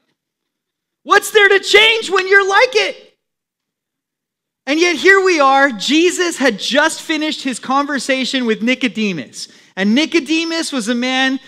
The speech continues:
who was part of a religious system that felt threatened.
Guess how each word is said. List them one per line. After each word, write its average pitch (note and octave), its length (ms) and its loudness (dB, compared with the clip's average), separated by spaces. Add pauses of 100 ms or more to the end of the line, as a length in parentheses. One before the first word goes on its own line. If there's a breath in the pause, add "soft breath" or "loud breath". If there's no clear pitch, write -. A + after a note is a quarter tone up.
(140 loud breath)
who A#3 100 -6
was A3+ 160 -4
part C4 360 -4
of G#3+ 100 -8
a G3+ 40 -4
religious A3+ 680 -4
system F#3+ 680 -6 (800)
that F#3+ 120 -14
felt A3+ 320 -6
threatened. G3+ 600 -8